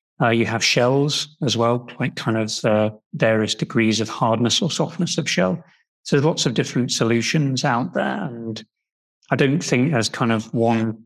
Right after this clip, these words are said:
common acceptance of what is the best approach. But one thing you always have to consider with L E P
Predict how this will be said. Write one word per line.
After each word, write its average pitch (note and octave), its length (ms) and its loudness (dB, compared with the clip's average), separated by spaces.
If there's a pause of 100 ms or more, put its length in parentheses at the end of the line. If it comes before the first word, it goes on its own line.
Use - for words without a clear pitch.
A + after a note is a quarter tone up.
common A2+ 320 0
acceptance - 720 -4
of A2 80 0
what A2 180 2
is G#2+ 120 0
the - 100 -2
best - 480 -4
approach. E3+ 640 -2 (1080)
But D#3+ 160 2
one D3+ 220 4
thing C3 120 4
you B2+ 100 6
always B2+ 120 4
have A#2+ 160 -2
to - 80 -2
consider B2+ 460 2
with A2 160 2
L A2 180 0
E A#2 80 0
P F3 400 -2